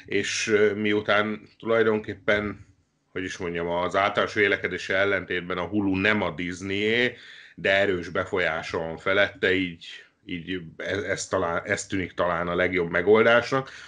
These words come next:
Hozzátenném ugye, hogy, ö, azóta már kicsit változott a dolog, mert közben a Disney azt is bejelentette, hogy meg fognak érkezni az R S tartalmak a Disney Plus-ra Európában, Amerikában pedig,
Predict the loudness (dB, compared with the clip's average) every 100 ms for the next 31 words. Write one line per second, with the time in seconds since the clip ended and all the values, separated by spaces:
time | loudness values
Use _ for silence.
0 | -20 _ 4 6 6 4 4 -2 0 -2
1 | -2 -2 0 0 0 -8 -20 -20 _ -12
2 | -6 -4 -2 -2 -2 -2 -4 -8 -12 _
3 | _ -10 -4 -2 -2 -2 -2 0 0 4
4 | 4 4 0 -10 -10 -12 -12 -10 -10 -6
5 | -6 -8 _ -6 -6 -4 -8 -6 -6 -4
6 | -6 -4 -2 -2 -2 -4 0 2 4 2
7 | 0 -4 -2 0 0 -2 -4 -4 -4 -6
8 | -4 -4 -2 -2 -2 -4 -4 0 2 2
9 | 0 -4 -6 -4 -4 -2 -2 -4 -6 -4
10 | -4 -4 -8 -6 -8 -6 -6 2 4 4
11 | 2 -2 0 -2 -2 2 2 4 2 0
12 | -4 0 -2 2 2 2 0 -4 -4